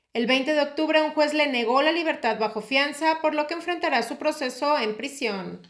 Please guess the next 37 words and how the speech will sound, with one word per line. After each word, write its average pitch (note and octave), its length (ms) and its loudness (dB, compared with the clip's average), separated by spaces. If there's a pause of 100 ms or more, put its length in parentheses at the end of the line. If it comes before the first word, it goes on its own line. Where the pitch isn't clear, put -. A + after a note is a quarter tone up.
(540)
En A#3+ 140 2
otros B3+ 320 -2
temas, C#4 340 2
el C4+ 140 0
peso C#4 260 -2
mexicano B3 600 0
y C#4+ 40 -2
las A#3 200 0
bolsas B3 300 -2
financieras A#3+ 580 -2
de G#3+ 80 0
Europa A3+ 380 2
y G#3+ 100 4
Asia G#3+ 500 4
están C4+ 380 -2
viéndose D#4+ 440 -2
beneficiadas B3 840 0
por G#3 140 -4
las G#3+ 160 0
elecciones A#3+ 560 -2
de C#4 60 -6
Estados G#3 440 -2
Unidos. F#3 540 -6 (400)
Hasta D4 260 2
este F#4 200 0
martes, F4+ 460 0
la D4+ 80 0
moneda C4+ 380 0
azteca B3 440 -2
cotizaba A#3 500 -4
en B3+ 100 -2
veintiuno B3+ 460 -4
punto A#3+ 320 -6
quince A3+ 320 -6
unidades G3+ 680 0
por D#4 200 0
dólar, A#3 420 2